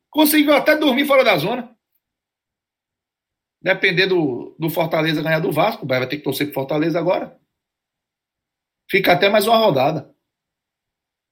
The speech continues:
É, meu amigo, não vai adiantar.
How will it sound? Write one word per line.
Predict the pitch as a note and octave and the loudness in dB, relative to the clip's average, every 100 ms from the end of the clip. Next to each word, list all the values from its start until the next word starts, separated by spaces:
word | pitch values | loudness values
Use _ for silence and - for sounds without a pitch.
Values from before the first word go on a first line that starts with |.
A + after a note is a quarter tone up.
| _ - | _ -6
É, | F3+ | 0
meu | F#3 | 2
amigo, | D3 D#3+ G#2 - _ _ _ _ _ _ _ _ _ _ _ - | 2 0 0 -8 _ _ _ _ _ _ _ _ _ _ _ -6
não | F#3 | -2
vai | D#3 F#3+ | 2 2
adiantar. | D3 G#2 - - | 0 -6 -12 -16